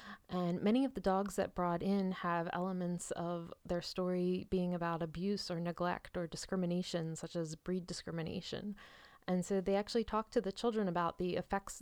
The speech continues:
that these situations have on the people, on the animals, and on the community. In fact, the program of Project Mickey was actually named after a puppy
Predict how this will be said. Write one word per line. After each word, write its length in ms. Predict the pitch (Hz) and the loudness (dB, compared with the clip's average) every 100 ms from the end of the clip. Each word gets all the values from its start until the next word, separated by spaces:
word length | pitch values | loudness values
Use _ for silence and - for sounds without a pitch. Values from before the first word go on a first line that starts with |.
| - | 0
that 200 | 185 - | 0 0
these 340 | 175 170 170 - | -4 -2 -6 -4
situations 800 | 226 - 190 214 - 185 170 185 | -4 0 2 2 2 0 0 -2
have 440 | 190 175 175 180 - | -2 0 0 0 0
on 260 | 175 165 | 0 0
the 60 | 165 | -2
people, 580 | - 208 208 220 226 - - | -2 -2 2 2 2 -2 -4
on 160 | 185 180 | -2 -2
the 100 | - | 0
animals, 500 | 185 208 202 190 - | 2 4 4 2 0
and 280 | 185 185 | 0 0
on 100 | 185 | 0
the 80 | 180 | 0
community. 640 | - 190 190 233 175 175 - - - - - - - | 0 2 4 4 2 -6 -10 -14 -16 -20 -20 -12 0
In 140 | 190 | 2
fact, 420 | 233 233 208 - | 6 4 4 0
the 80 | - | -6
program 480 | - 233 190 160 165 | 2 2 4 2 2
of 160 | 170 - | 0 0
Project 380 | 175 165 165 | 2 2 0
Mickey 320 | 165 151 175 165 | -2 0 0 2
was 140 | 160 | 0
actually 420 | 175 - 175 165 | -2 -2 0 0
named 380 | 165 170 175 175 | 2 4 4 2
after 320 | 170 170 180 | 0 0 0
a 100 | - | 0
puppy 480 | - 220 165 175 185 | 2 2 2 -4 -4